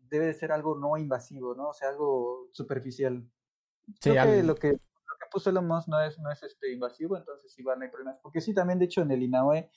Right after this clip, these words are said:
Speaker 1: eh, cuando yo estuve allá, vimos que, eh, eran para las cosas de bioseñales, tenían como estos, ¿cómo se llaman? Electrodos. Tenían una,
Speaker 2: Sí.
Speaker 1: un aparato que tenía muchos electrodos para esto, pero
Speaker 2: Ujú.
Speaker 1: el problema es que es como muy estorboso, ¿no?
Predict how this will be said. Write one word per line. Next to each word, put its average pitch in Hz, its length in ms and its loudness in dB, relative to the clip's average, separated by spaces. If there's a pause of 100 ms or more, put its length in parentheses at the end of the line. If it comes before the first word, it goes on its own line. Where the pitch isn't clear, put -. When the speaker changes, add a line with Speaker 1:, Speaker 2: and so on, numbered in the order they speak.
(480)
Speaker 1:
eh, 143 180 2
cuando 135 200 2
yo 139 40 4
estuve 151 240 0
allá, 147 140 4
vimos 143 300 2
que, 127 260 0
eh, 127 60 -6 (760)
eran 151 320 0
para 135 200 0
las 123 140 -4
cosas 151 220 -4
de 143 80 0
bioseñales, 143 500 -4
tenían 127 280 -8
como 123 280 -8
estos, - 540 -6 (640)
¿cómo 160 140 -8
se 156 140 -8
llaman? 147 160 0
Electrodos. 151 760 -2 (120)
Tenían 240 220 2
una, 202 320 6
Speaker 2:
Sí. 180 60 -2
Speaker 1:
un 190 100 0
aparato 156 340 0 (240)
que - 60 -20
tenía 135 180 -2
muchos 139 200 -8
electrodos 131 400 -10
para - 160 -14
esto, - 160 -20 (100)
pero 147 300 2
Speaker 2:
Ujú. 135 140 -2 (200)
Speaker 1:
el 143 60 -4
problema 180 200 4
es - 120 -4
que 151 340 -2
es 170 140 -6
como 180 200 -2
muy 165 140 -4
estorboso, 143 400 -10 (140)
¿no? - 80 -16